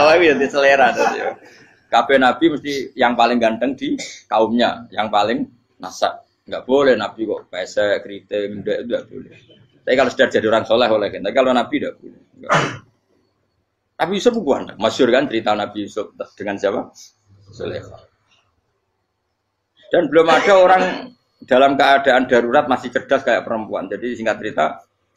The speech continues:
ketika Yusuf diajak Zulaikha selingkuh nggak mau kan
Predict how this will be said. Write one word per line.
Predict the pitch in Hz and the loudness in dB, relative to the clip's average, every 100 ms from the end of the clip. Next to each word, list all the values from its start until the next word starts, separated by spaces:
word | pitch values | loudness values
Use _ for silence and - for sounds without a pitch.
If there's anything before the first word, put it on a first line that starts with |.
| _ | _
ketika | _ - 117 117 117 | _ -6 -4 0 0
Yusuf | 113 110 120 | 0 -2 -4
diajak | - 110 101 101 | 2 0 2 -2
Zulaikha | 107 104 104 104 | 0 -2 -2 -2
selingkuh | 104 107 104 107 | -4 -6 -4 -2
nggak | 90 | -2
mau | 101 98 127 | 0 -2 0
kan | 135 127 | 0 -2